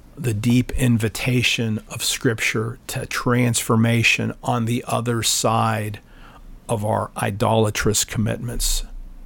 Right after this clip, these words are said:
When we strip away our misreadings and inner blocks, we'll see an expanded capacity for living, authentic living. The response of Jerusalem to the Magi serves as a warning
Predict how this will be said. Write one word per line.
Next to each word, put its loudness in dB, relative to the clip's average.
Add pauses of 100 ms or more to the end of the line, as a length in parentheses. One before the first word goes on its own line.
(680)
When 2
we 2
strip 2
away 4
our 4
misreadings 2
and -2
inner 2
blocks, 0 (640)
we'll 2
see 2 (100)
an -4
expanded 0
capacity -2 (160)
for -2
living, -2 (100)
authentic -2
living. -2
The 0
response 2
of -2
Jerusalem 0
to -2
the 0
Magi 0
serves -2
as -2
a 0
warning 2